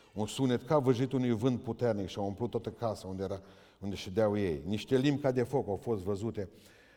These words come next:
împărțindu-se printre ei și s-au așezat câte una pe fiecare din ei. Și toți s-au umplut de Duh Sfânt și au început să vorbească în alte limbi, după cum le da Duhul să vorbească. Amin.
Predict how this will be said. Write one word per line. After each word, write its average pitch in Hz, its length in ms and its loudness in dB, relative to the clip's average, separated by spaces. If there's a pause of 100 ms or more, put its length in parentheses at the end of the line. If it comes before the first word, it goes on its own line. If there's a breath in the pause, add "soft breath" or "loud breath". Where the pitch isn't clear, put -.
(120)
împărțindu-se 104 920 -2
printre 104 420 -2
ei 113 100 0
și 110 140 -10
s-au 98 220 -4
așezat 101 460 -4
câte 104 180 -6
una 104 240 -2
pe 92 140 -8
fiecare 110 520 -4
din 95 200 -6
ei. 85 240 -8 (400 soft breath)
Și - 200 -10
toți 139 320 0
s-au 107 160 -2
umplut 101 260 -4
de 101 80 -4
Duh 95 260 -4
Sfânt 82 420 -6 (440 loud breath)
și - 140 -12
au 92 60 -4
început 98 340 -6
să 113 100 -2
vorbească 104 540 -2
în 101 80 -4
alte 95 280 -4
limbi, 90 440 -6 (360 loud breath)
după 92 240 -4
cum 113 180 0
le 104 80 0
da 101 160 0
Duhul 95 280 -4
să - 120 -10
vorbească. 85 720 -6
Amin. 85 280 -6